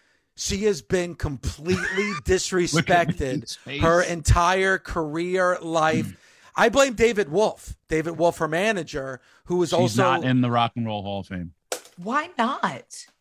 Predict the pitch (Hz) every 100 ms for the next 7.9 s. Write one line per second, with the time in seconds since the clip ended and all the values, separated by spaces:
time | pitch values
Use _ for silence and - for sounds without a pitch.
0 | _ _ _ 101 98 107 113 120 120 120
1 | - 101 107 120 131 117 113 113 120 110
2 | 110 107 - 98 92 - 110 110 110 104
3 | 95 110 143 147 156 151 143 151 151 -
4 | 151 156 165 196 _ _ 101 90 101 98
5 | 110 90 107 117 143 107 135 139 - _
6 | _ 113 143 160 - - - - 156 147
7 | 139 120 123 127 101 95 92 92